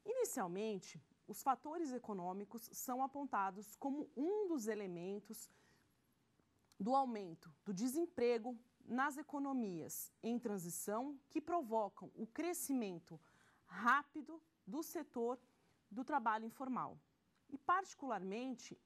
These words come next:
em zonas de processamento para exportação. Na maioria das vezes, os trabalhadores tornam-se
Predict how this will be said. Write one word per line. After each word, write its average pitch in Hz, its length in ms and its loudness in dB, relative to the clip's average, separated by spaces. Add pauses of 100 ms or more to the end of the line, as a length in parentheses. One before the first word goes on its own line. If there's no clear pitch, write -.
em 302 180 0
zonas 233 680 -2
de 202 160 -6
processamento 233 1000 -4
para 214 200 -2
exportação. - 640 -8 (840)
Na 185 60 -6
maioria 214 320 2
das 170 220 -4
vezes, 196 500 -2 (200)
os - 120 -10
trabalhadores 226 840 0
tornam-se 240 640 -2